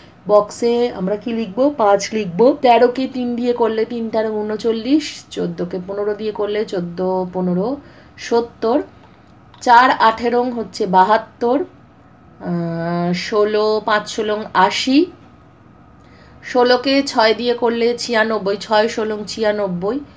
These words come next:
আর আঠেরোকে পাঁচ দিয়ে করলে হচ্ছে নব্বই, পাঁচ আঠেরো নব্বই, উনিশকে পাঁচ দিয়ে করলে পঁচানব্বই,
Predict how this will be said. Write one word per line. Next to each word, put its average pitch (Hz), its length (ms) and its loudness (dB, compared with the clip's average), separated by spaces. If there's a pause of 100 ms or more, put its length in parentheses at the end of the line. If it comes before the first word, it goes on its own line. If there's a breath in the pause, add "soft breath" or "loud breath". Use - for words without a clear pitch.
(280 loud breath)
আর 170 340 0 (100)
আঠেরোকে 233 500 -2
পাঁচ 190 260 4
দিয়ে 185 260 -4
করলে 190 340 -2
হচ্ছে 185 340 -4
নব্বই, 208 600 0 (180)
পাঁচ - 240 -4
আঠেরো 170 260 -6
নব্বই, 208 640 -2
উনিশকে 190 600 -8
পাঁচ 165 200 2 (100)
দিয়ে 214 140 -8
করলে 202 300 -4
পঁচানব্বই, 226 880 -2